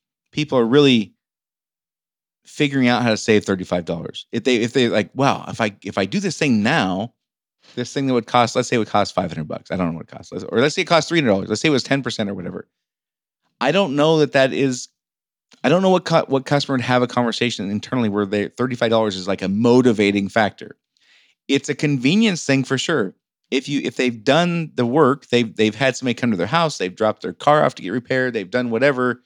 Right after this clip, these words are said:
they, you know, they, they took their taxes into somewhere, whatever, and they, and the, the provider says, "Hey, um, you know, we're having a special right now. If you, if you do this thing today,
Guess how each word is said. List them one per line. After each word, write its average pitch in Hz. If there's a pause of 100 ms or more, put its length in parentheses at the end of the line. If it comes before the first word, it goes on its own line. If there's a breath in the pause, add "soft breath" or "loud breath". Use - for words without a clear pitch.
(300)
they, 98 (120)
you -
know, 92
they, 95
they 90
took -
their 107
taxes 123
into 120
somewhere, 117 (560)
whatever, 147 (500)
and 127
they, 127
and 117
the, 113
the 110
provider 123
says, 117
"Hey, 139 (380)
um, 107 (1160)
you 139
know, 120
we're 123
having 131
a 113
special 127
right 123
now. 123
If 110
you, 104
if 101
you 107
do 135
this 135
thing 127
today, 117